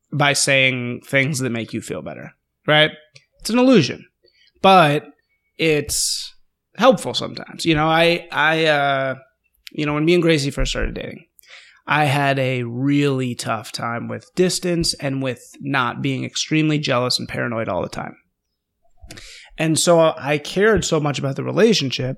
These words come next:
that I didn't want to fuck it up. And I knew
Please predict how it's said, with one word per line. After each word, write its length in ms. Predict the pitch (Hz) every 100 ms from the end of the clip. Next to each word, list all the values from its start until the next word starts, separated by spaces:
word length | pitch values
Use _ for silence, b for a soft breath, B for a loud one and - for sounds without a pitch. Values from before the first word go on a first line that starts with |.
| 160
that 280 | 147 131 131
I 120 | 131
didn't 180 | 147 139
want 160 | 127 123
to 80 |
fuck 240 | - 123 127
it 80 | 107
up. 240 | 110 - - _
And 100 | 151
I 140 | 147
knew 760 | 151 165 170 160 143 131 127